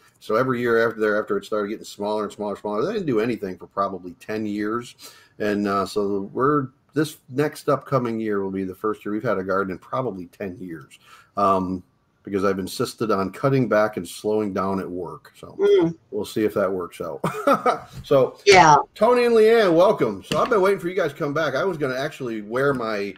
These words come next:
Speaker 1: my, uh, N A S Lemoore, um, um, hat, but you guys haven't been on here. So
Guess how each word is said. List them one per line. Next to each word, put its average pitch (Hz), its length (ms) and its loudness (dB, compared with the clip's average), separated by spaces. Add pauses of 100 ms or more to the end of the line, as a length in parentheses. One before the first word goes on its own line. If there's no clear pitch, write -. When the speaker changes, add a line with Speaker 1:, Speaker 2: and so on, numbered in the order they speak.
(340)
Speaker 1:
my, 113 240 -2
uh, 104 340 0
N 151 120 0
A 147 140 2
S 139 420 -2
Lemoore, 117 640 -2 (340)
um, 98 500 -8 (320)
um, 95 480 -12 (260)
hat, 107 460 -2 (300)
but - 160 -10
you 139 60 -10
guys 147 160 2
haven't 151 240 -2
been 151 120 -2
on 160 220 -4
here. 107 180 -6
So 107 300 -6